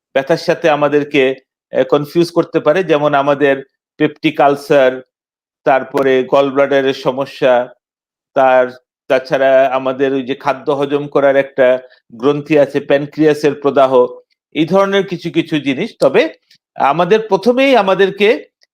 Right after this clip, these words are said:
এই যে জীবন সংহারী যে, আহ, ডায়াগনোসিস গুলো আছে, এইগুলা প্রথমেই আমাদেরকে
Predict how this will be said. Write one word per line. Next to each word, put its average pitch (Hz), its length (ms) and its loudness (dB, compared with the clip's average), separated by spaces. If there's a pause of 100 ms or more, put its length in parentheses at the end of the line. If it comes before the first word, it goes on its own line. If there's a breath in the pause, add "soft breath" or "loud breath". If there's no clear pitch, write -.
(100)
এই 151 420 0
যে 160 440 2
জীবন 208 320 0
সংহারী 220 680 -2 (580)
যে, 160 520 2 (280)
আহ, 143 640 2
ডায়াগনোসিস 165 560 -2
গুলো 170 200 0
আছে, 160 200 0
এইগুলা 202 400 0
প্রথমেই 208 480 -4
আমাদেরকে 180 560 -2